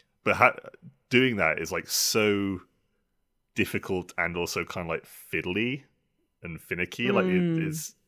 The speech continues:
Speaker 1: I'm, I'm fairly sure, like, some, a lot of people in Payday two just see through walls, so they could, like,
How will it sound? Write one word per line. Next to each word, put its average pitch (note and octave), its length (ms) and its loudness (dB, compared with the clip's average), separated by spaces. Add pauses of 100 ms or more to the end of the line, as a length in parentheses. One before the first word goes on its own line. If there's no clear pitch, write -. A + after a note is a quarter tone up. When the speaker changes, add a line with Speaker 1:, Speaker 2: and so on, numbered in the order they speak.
(340)
Speaker 1:
I'm, F2+ 220 -4
I'm F#2+ 100 0
fairly A#2 200 2
sure, - 180 0
like, D#2+ 80 -2
some, D#2+ 460 -6
a F2 40 -4
lot F2 120 0
of - 60 -10
people D2+ 320 -8 (200)
in D#2+ 160 -14
Payday D2+ 240 -4
two C#2+ 220 -10
just - 220 -4
see D#2+ 180 -4
through C#2+ 340 -12
walls, C#2+ 520 -4 (680)
so - 140 -6
they E2+ 120 4
could, - 300 -2
like, G2 280 4